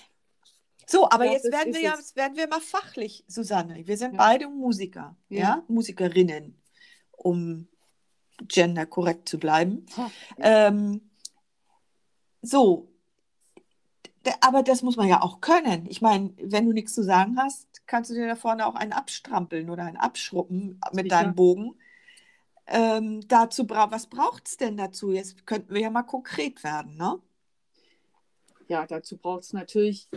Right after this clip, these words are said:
Speaker 2: zum einen, ähm, eine Begabung. Ohne
Speaker 1: Ja.
Speaker 2: die wird es nicht schaffen. Das braucht natürlich auch einen gewissen Fleiß, was Üben angeht und so weiter.
Speaker 1: Mhm.
Speaker 2: Ja, und ich denke, ähm,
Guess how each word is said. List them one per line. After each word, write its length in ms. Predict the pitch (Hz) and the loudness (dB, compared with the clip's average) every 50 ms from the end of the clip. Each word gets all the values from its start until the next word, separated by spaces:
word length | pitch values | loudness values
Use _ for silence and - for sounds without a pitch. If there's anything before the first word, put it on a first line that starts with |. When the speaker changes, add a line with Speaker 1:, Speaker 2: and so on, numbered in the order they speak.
| - - | -16 -14
Speaker 2:
zum 180 | - - 208 202 | -6 -4 -2 -2
einen, 500 | 196 - 160 175 196 190 190 185 170 175 - - | 0 -2 -4 -4 -4 -6 -6 -8 -8 -10 -8 -6
ähm, 300 | 165 175 175 175 - - 170 | -6 -6 -4 -6 -8 -8 -8
eine 100 | 170 160 | -8 -6
Begabung. 580 | 165 170 170 - 143 139 147 156 185 240 302 415 440 403 - _ _ _ _ _ _ _ _ _ _ _ _ _ _ _ _ _ _ _ _ _ _ _ _ - | -6 -6 -6 -4 -4 -4 -4 -2 0 0 0 0 0 -6 -12 _ _ _ _ _ _ _ _ _ _ _ _ _ _ _ _ _ _ _ _ _ _ _ _ -4
Ohne 80 | 175 | -2
Speaker 1:
Ja. 220 | 175 170 156 151 - | 0 2 2 0 0
Speaker 2:
die 180 | - - - | -4 -6 -10
wird 80 | - - _ - | -12 -18 _ -8
es 160 | 190 196 - | -8 -6 -4
nicht 180 | 220 247 247 | -4 -6 -4
schaffen. 360 | - - 277 285 269 - 359 320 | -4 -4 -4 -4 -4 -4 -4 -4
Das 140 | 262 - | -4 -6
braucht 280 | _ - 190 185 170 - | _ -6 -6 -6 -6 -6
natürlich 460 | 202 175 170 - 185 165 165 - - | -10 -10 -10 -8 -8 -8 -8 -8 -10
auch 180 | - 147 156 _ _ _ _ _ - - _ _ _ _ _ | -10 -10 -10 _ _ _ _ _ -20 -20 _ _ _ _ _
einen 300 | - 208 214 226 226 214 | -4 -2 -2 0 -2 -2
gewissen 560 | 202 214 190 214 220 202 - 208 196 - - _ - - 190 | -2 -2 -4 -4 -8 -8 -6 -8 -8 -8 -10 _ -20 -20 -20
Fleiß, 580 | 196 - - 202 185 151 151 196 254 269 - - - | -14 -8 -6 -4 -4 -2 -2 -2 -2 -2 -4 -8 -8
was 200 | 196 196 - - | -8 -8 -8 -10
Üben 320 | - 208 214 202 220 220 | -6 -6 -4 -4 -4 -6
angeht 500 | - - 208 220 233 226 247 254 247 - | -8 -10 -10 -8 -8 -6 -8 -8 -8 -10
und 120 | 226 240 | -12 -12
so 160 | 233 - 262 233 | -10 -10 -10 -8
weiter. 460 | 240 240 247 254 - 294 285 311 359 _ _ _ _ _ _ _ _ - | -4 -4 -4 -4 -4 -2 -2 -2 -4 _ _ _ _ _ _ _ _ -8
Speaker 1:
Mhm. 480 | 202 196 196 190 180 175 170 165 165 151 _ _ _ _ _ _ _ _ | -6 -4 -4 -4 -4 -4 -6 -8 -12 -14 _ _ _ _ _ _ _ _
Speaker 2:
Ja, 320 | - 170 143 135 127 202 285 | -14 -12 -10 -8 -4 -4 -2
und 120 | 285 240 | -2 -4
ich 140 | 240 214 _ | -6 -6 _
denke, 500 | - 220 220 247 254 285 262 240 226 214 - | 0 0 0 0 0 0 0 0 0 -4 -8
ähm, 500 | - 208 202 202 202 208 202 202 196 | -8 -8 -6 -6 -6 -8 -8 -10 -12